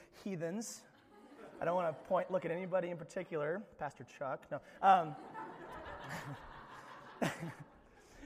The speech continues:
so, so we're, but why, why? It restrains us. How does it restrain us? Well, we know if we're driving a hundred miles an hour down the road,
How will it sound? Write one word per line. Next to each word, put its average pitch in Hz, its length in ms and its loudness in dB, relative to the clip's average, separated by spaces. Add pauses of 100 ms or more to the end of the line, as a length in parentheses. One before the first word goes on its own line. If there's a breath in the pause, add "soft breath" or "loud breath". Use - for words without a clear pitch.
(120)
so, 254 240 10 (100)
so 269 200 12
we're, 269 280 4
but 269 220 12
why, 294 580 12
why? 277 380 12
It 302 260 6
restrains 320 800 6
us. 160 160 2
How 277 180 12
does 302 140 6
it 320 80 2
restrain 254 560 4
us? 381 300 4 (220 loud breath)
Well, 311 120 12
we 339 140 10
know 330 320 10
if - 100 2
we're 330 140 4
driving 294 340 8
a 220 60 4
hundred 349 380 6
miles 247 280 4
an 240 80 -2
hour 240 200 2
down 208 180 0
the 196 80 0
road, 254 480 0